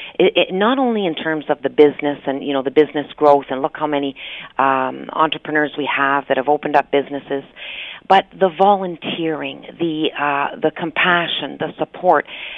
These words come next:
the hardworking, uh, men and women. You know, my family is a steel family. My father, uh, was a steel worker, and in fact, everyone in my family worked in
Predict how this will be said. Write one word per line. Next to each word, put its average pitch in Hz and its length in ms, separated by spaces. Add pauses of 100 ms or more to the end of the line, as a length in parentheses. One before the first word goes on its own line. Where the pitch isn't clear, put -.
(120)
the 160 100
hardworking, 175 1000 (380)
uh, - 40
men 170 260
and 160 120
women. 151 320
You 143 60
know, 147 100
my 156 260
family 151 380
is 139 100
a 135 140
steel 160 340
family. 143 360
My 135 200
father, 147 400 (400)
uh, 147 200
was 143 160
a 143 140
steel 151 260
worker, 147 280
and 151 80
in 143 60
fact, 147 260
everyone 151 320
in 147 60
my 143 220
family 165 320
worked 139 220
in 139 120